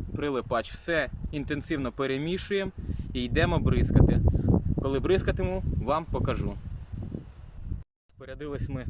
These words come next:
рюкзачками, зараз будемо бризкувати.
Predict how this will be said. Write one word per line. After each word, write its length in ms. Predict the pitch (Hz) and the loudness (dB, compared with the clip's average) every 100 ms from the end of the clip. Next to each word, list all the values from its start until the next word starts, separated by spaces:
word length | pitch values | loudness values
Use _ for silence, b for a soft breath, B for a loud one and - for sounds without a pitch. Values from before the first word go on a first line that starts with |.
| - | -8
рюкзачками, 760 | 127 120 131 - 180 185 185 - - - - - - - - - | -8 -10 -8 -6 -4 -4 -6 -10 -12 -12 -12 -6 -4 -4 -6 -10
зараз 300 | 139 151 131 | -8 -6 -8
будемо 240 | 139 135 | -8 -8
бризкувати. 460 | 131 143 - 107 | -6 -8 -8 -14